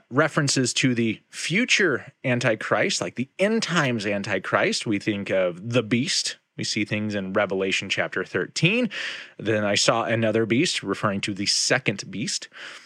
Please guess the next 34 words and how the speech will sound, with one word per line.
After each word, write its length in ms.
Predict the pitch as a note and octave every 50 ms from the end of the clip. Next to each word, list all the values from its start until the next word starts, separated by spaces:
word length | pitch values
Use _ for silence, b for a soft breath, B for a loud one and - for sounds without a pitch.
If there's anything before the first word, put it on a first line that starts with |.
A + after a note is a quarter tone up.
| B B B B _ -
uh, 280 | C3 A#2 A2+ G#2+ G#2+ F#2+
"rising 560 | E2+ G#2 A2 A#2+ C#3+ D3+ D3 C3 D3+ C#3+ C#3+ -
out 180 | C3 C3 C3+
of 100 | C3 A2+
the 180 | A2+ A#2+ A#2+ -
earth. 440 | A#2 A2+ D#3+ G#3 G#3 - - D3+ C#3 - -
It 120 | G2+ -
had 320 | A#2+ A2+ G#2 G#2 G2+ - - _ -
two 180 | - A#3+ A#3
horns 360 | E3 C#3+ A#2+ A2+ A2+ G#2+ G2 G#2+
like 140 | G2+ -
a 40 | G#2
lamb, 380 | G2 G2+ G2 G2+ A2+ D3 F3 E3
and 120 | A2+ F2+
it 0 |
spoke 600 | - - - - G#2+ G2+ G2+ G2+ - - - - - _ _ -
like 140 | F#2+ F#2+ G#2
a 80 | F#2
dragon. 560 | E2+ F2 F2+ F2 D2+ D#2 E2 F2 C3+ E3 D3+ B B B B B B B B
It 80 | G#2+ A#2
exercises 580 | B2 - - C3+ - D3+ C3+ C3+ B2+ A#2+ A#2+
all 220 | B2+ C3 D3 D#3 D#3
authority 500 | D3 - D#3 D3+ D#3+ E3 E3 E3 E3 D#3+
of 100 | D3+ D3
the 80 | C#3+
first 460 | C3+ - - D3+ D#3+ D#3 - - D#3
beast 440 | C#3 D3+ F#3 G#3 G3 - - - - - -
in 160 | - B2+ C#3+
its 100 | E3+ F3
presence, 460 | - - F#3 G3+ G#3 G#3+ E3+ C3 - -
and 300 | - A#2 A#2+ A#2+ B2 C3
makes 380 | D3 E3+ G3 F#3 - - -
the 220 | - E3 E3 D#3+ - -
earth 340 | D#3 F#3 F#3 F3 E3 -